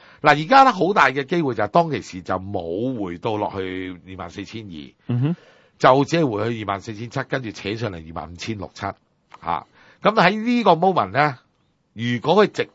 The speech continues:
Speaker 1: 鏟上去，即係嚟緊呢幾日，直鏟上二萬六千二嘅話呢，好大機會就係今年見底啦。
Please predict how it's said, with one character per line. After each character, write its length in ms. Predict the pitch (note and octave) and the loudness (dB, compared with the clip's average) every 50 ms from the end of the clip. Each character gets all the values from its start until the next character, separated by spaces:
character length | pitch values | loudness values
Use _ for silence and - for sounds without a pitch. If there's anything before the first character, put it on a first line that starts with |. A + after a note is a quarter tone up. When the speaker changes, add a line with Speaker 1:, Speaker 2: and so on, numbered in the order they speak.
| _ | _
Speaker 1:
鏟 380 | - A#2+ G#2+ - A#2+ C3+ E3 F3 | -10 -4 0 0 0 0 0 -4
上 240 | C#3 C3 A2+ A2 A2+ | -4 -4 -4 -4 -4
去， 340 | G2+ A2 A2 G2 F2 D#2 - _ _ _ _ _ _ | -2 -2 0 -2 -2 -6 -12 _ _ _ _ _ _
即 120 | - F#3+ | 0 2
係 60 | E3+ | 2
嚟 140 | B2+ G#2 G2 | 2 0 -4
緊 120 | F2+ A#2 C#3 | -6 -6 -6
呢 100 | E3 D3 | -6 -4
幾 100 | A#2 A#2+ | -4 -2
日， 120 | A#2+ A2 - - _ _ _ _ _ _ _ _ _ - | -2 -2 -4 -6 _ _ _ _ _ _ _ _ _ 2
直 140 | B2+ C3+ - | 2 2 2
鏟 260 | - - - D#3+ G3 | 0 4 6 6 6
上 140 | F#3+ F#3+ F3+ | 8 8 6
二 240 | E3 D3 B2+ C3 B2+ | 6 4 0 -2 0
萬 100 | B2+ B2 | 2 2
六 60 | B2 A2 | 2 0
千 220 | - - F3+ F3 | 2 0 0 0
二 40 | D#3+ | 0
嘅 280 | B2 G2 G2 G#2+ A2 | -4 -4 -4 -2 -2
話 160 | G2+ F#2 F#2 A2 | 0 0 0 0
呢， 120 | C3 C#3 | 0 -2
好 180 | - - G#2+ B2+ | -2 -6 -8 -6
大 100 | B2 G2 | -6 -6
機 160 | F2 - B2+ | -6 -6 -6
會 140 | A#2 G2 F2 | -4 -6 -6
就 80 | F2+ E2 | -8 -10
係 40 | - | -10
今 120 | A2 G#2 G2 | -12 -12 -12
年 80 | F#2 E2+ | -14 -16
見 160 | E2 D#2+ C#2+ | -18 -18 -18
底 80 | - C2+ B1 C2 | -16 -18 -16 -16
啦。 120 | C#2+ C2+ | -18 -18